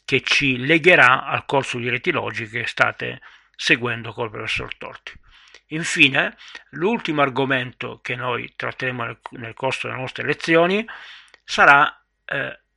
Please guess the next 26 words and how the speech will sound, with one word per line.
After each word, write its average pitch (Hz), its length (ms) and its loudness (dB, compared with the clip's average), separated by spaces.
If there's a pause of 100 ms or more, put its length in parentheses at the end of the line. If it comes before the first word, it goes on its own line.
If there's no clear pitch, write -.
(200)
l'utilizzo 185 640 0
degli 180 160 0
a-, 156 120 4
dell'am-, 139 420 -4
dell'ambiente 135 720 -4
sviluppo 127 380 0
dei 123 140 2
progetti. 117 680 -6 (400)
Questo 131 280 -4
ambiente 131 400 2
di 127 40 0
sviluppo, 139 380 0
come 123 160 -2
potete 127 260 -2
immaginare, 131 680 2
si - 160 0
comporrà 127 640 -2
dell'assemblatore, 156 1000 0 (380)
che - 100 -12
ci - 160 -6
permetterà 117 480 0
di 107 100 -8
tradurre 113 380 -10
i 110 60 -8
nostri 110 260 -8
programmi. 160 640 0